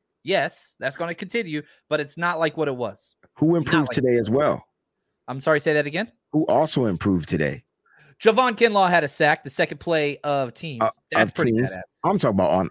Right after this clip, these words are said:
Speaker 2: offense. Who improved today?
Speaker 1: Um, well, a couple of 'em. Aaron Banks getting a lot of positive there, and Trey Lance,
Speaker 2: Trey
Speaker 1: a lot of positives
Speaker 2: Lance.
Speaker 1: there.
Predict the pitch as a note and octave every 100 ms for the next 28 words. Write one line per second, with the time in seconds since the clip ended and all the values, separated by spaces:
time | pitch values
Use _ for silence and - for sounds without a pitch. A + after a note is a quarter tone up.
0 | - A#2 G2+ E2 C2 - - E3 D#3 -
1 | C#3+ B2 - G2 D2+ F#2 - _ _ _
2 | _ _ _ - - C#3 D3+ C3+ G#2+ G2+
3 | B2+ C#3+ C3 - F#3+ D#3 A#2+ G2 F#2 B2+
4 | E3 E3 D#3+ F3 B3 - - _ _ _
5 | _ _ _ D#3+ C3+ B2 C3+ E3 F3 -
6 | E3+ E3 D#3 C3 C3+ E3 A3+ _ - B2
7 | B2+ - E3+ F3+ E3+ G#3 C#4 - - -
8 | - A#2 A#2+ A#2+ - - F2+ - - -
9 | D3+ D3 B2+ F#2+